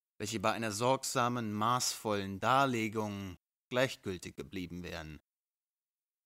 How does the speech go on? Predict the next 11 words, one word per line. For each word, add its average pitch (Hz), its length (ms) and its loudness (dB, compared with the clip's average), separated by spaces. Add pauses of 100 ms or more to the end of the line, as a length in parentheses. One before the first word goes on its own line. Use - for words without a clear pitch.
(300)
Da 110 80 0
diese 147 300 4
aber 127 180 2
bedeutend 127 840 2
in 113 120 -6
der 104 140 0
Mehrzahl 107 720 0
sind 95 680 -6
und 95 180 -12
stärkere 117 640 0
Willenskräfte, 110 1040 0